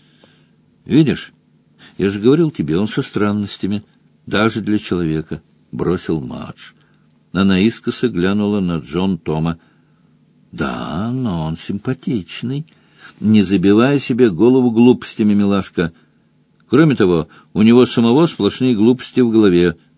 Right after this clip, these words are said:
Мадж кивком указал на друга. «Какая-то фобия или еще что-то. Ну, словом, он считает, что влюбляться можно только в себе подобных. Не ценит разнообразия».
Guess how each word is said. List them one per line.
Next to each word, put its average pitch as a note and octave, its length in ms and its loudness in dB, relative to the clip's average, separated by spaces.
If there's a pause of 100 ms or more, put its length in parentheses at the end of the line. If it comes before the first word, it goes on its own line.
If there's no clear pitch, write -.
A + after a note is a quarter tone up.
(600)
Мадж F2 420 -4
кивком A#2+ 420 -6
указал F#2+ 320 -4
на F#2 160 -2
друга. C2+ 320 -12 (920)
«Какая-то E3+ 460 2
фобия E3+ 640 4
или G2 260 2
еще D3+ 560 2
что-то. - 440 -4 (580)
Ну, D3+ 100 -2
словом, F3 320 4
он D3+ 120 0
считает, D#3+ 460 0
что C3 220 0
влюбляться B2+ 580 2
можно B2+ 320 -2
только D3 380 0
в - 100 -10
себе G3+ 220 0
подобных. D#2+ 600 -4 (340)
Не B2 180 2
ценит F4 560 2
разнообразия». A#2 880 0